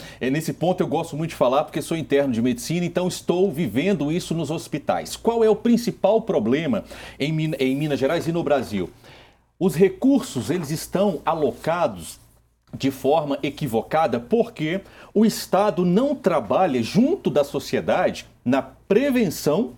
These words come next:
de doenças e na, no ens-, ensinar como utilizar os equipamentos públicos. Marcos, se você conversar com a sociedade, ela vai dizer pra você assim, "Ah, mas o problema da saúde é porque a upa tá lotada."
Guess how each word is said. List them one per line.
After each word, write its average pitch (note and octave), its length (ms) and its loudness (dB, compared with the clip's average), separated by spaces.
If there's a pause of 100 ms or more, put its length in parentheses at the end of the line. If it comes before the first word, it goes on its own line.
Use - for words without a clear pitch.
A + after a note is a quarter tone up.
(160)
de G#2+ 180 -2
doenças C3 640 -2 (340)
e C4 320 2
na, G3 480 2
no G#3 220 4
ens-, - 380 0 (160)
ensinar G#3+ 880 0
como C4 460 2
utilizar D#3+ 920 0 (320)
os A#2+ 180 -2
equipamentos G#2+ 580 -2
públicos. F2 440 -8 (260)
Marcos, D3+ 540 0 (320)
se - 180 2
você A3+ 260 2
conversar D#3+ 520 0
com D3 100 -4
a C3 40 0
sociedade, A#2+ 560 -2
ela D3 100 2
vai D3+ 120 -2
dizer C#3 120 -4
pra D3 120 -4
você C#3+ 160 -2
assim, - 120 -2
"Ah, B3 80 0
mas F#3+ 160 2
o G3+ 40 2
problema G#3+ 320 2
da G3 80 2
saúde G3+ 240 2
é - 20 4
porque G#3 140 -4
a G3+ 40 6
upa G3 240 2
tá F#3+ 100 -4
lotada." A#2 600 0